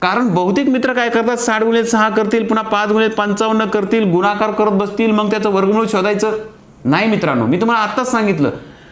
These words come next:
गुणाकारामध्ये जोडीने जे दिसतील त्यातला एक बाहेर काढा, डायरेक्ट वर्गमूळ निघत चालेल तुमचं.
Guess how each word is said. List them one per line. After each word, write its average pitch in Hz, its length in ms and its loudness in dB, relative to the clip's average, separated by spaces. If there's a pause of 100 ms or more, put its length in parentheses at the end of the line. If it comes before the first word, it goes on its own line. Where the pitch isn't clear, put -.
(220)
गुणाकारामध्ये 226 1000 0
जोडीने 220 600 2
जे 226 120 2
दिसतील 214 420 0
त्यातला 220 260 0
एक 214 260 0
बाहेर 208 180 0
काढा, 156 280 0
डायरेक्ट 180 320 0
वर्गमूळ 185 320 2
निघत 160 220 2
चालेल 123 320 0
तुमचं. 101 300 -2